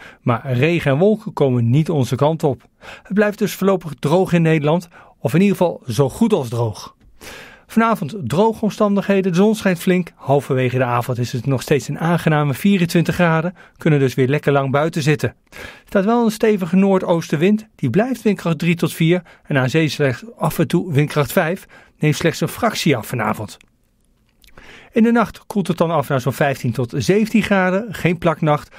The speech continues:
Eigenlijk is er weinig aan de hand. Trekken een paar wolken over. Valt geen regen uit. Kijken we dan naar het weer van morgen, dan hebben we opnieuw flinke zonnige perioden.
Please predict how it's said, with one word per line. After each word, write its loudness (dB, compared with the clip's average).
Eigenlijk -4
is 0
er 4
weinig 2
aan 0
de 0
hand. 0
Trekken 0
een -2
paar 2
wolken 2
over. 0
Valt -2
geen 0
regen 0
uit. -4
Kijken 0
we 0
dan 2
naar 2
het 0
weer 2
van 0
morgen, 0
dan -2
hebben 2
we -2
opnieuw -2
flinke 0
zonnige 2
perioden. 2